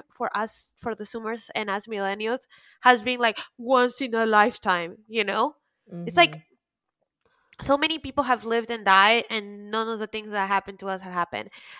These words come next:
Speaker 1: And I think at the end, we're kinda becoming more of, eh, like, we're becoming more stoic. And that's when I kinda, like, I'm trying,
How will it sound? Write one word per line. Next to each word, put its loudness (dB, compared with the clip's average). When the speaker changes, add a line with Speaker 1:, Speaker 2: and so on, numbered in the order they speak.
Speaker 1:
And -6
I -4
think -8
at -8
the -8
end, -8
we're -10
kinda -8
becoming -12
more -6
of, -6
eh, -6
like, -6
we're -6
becoming -10
more -4
stoic. -2
And 0
that's -4
when -2
I -6
kinda, -8
like, -6
I'm -12
trying, -8